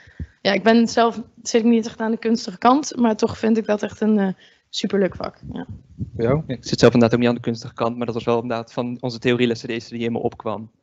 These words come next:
Speaker 3: Juist omdat dat, toen ik met de studie begon, niet echt iets was waar ik bekend mee was,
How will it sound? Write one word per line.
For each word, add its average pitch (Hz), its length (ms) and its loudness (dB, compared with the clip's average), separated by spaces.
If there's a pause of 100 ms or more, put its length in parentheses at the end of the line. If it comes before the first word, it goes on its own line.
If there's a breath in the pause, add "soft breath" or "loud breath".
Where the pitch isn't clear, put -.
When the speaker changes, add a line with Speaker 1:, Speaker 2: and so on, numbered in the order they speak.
(480)
Speaker 3:
Juist 113 400 -4
omdat 123 240 -4
dat, - 480 -8
toen 135 120 -4
ik 120 80 -6 (100)
met 120 160 -6
de 123 80 -8
studie 120 360 -2
begon, 117 280 0
niet 120 160 -6
echt - 520 -12 (800)
iets 123 220 -12
was 117 280 -8
waar 110 120 -8
ik 110 60 -20
bekend 120 280 -8
mee 123 140 0
was, 120 380 -2